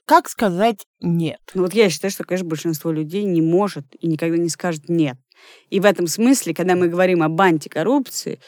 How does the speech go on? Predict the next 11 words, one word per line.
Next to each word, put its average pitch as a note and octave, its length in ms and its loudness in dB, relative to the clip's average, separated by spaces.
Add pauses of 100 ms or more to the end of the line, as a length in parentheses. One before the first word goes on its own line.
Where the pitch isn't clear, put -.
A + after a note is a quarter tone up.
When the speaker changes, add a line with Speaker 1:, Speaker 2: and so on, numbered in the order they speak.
(200)
Speaker 2:
речь A3 320 0
не G3 100 2
о F3+ 80 2
том, C#4+ 240 4
что - 180 -4
мы G3 160 0
должны F3 420 -2
убедить F3 640 -4
людей, F3 520 -2 (460)
что - 240 -2
давать, F3+ 500 2